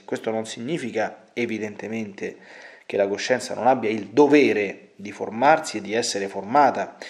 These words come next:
perché se si sbaglia deve essere corretta e deve essere uniformata alla verità oggettiva che ce la insegna il nostro Signore Gesù Cristo.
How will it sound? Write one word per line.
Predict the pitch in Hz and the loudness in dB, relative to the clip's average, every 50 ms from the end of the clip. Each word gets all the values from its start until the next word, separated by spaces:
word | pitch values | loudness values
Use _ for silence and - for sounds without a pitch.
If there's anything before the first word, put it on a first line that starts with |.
| - - - - | -16 -16 -12 -6
perché | - 117 107 - 101 | -4 -4 -4 -4 -6
se | - 113 | -8 -8
si | 101 - - | -8 -8 -10
sbaglia | 110 - 117 123 113 104 95 90 92 101 101 - - | -6 0 4 6 6 6 4 0 -2 -2 -2 -2 -4
deve | - 98 90 - | -6 -10 -8 -8
essere | 95 - - 101 - 90 | -8 -8 -8 -8 -10 -10
corretta | - - - 123 135 127 - - - 95 - | -10 -2 2 4 4 4 4 2 -4 -10 -12
e | - - | -10 -10
deve | 95 95 95 104 | -8 -6 -4 -4
essere | 104 104 - - 101 101 | -4 -4 -6 -6 -6 -6
uniformata | - 120 120 120 113 95 98 101 107 117 139 143 - 110 | -4 -4 -4 -4 -4 -6 -6 -6 0 2 2 4 4 2
alla | 101 101 | 0 -2
verità | 101 98 101 101 104 | -4 -4 -4 -4 -4
oggettiva | 98 98 95 104 107 - - 120 110 101 95 107 117 - - - - - - | -6 -6 -8 -12 -12 -10 -8 -6 -6 -2 -2 -2 -2 -2 -4 -10 -20 -20 -20
che | - - - | -18 -16 -14
ce | - - 101 | -10 -8 -8
la | 101 | -8
insegna | 95 - - 123 113 | -8 -6 -6 -6 -6
il | 104 | -6
nostro | 101 104 - - 85 | -8 -10 -12 -14 -16
Signore | 101 101 110 107 104 | -12 -8 -6 -6 -6
Gesù | 98 98 92 - 90 | -6 -8 -12 -14 -10
Cristo. | 101 113 120 117 - - - - _ | -6 -6 -6 -6 -6 -10 -16 -20 _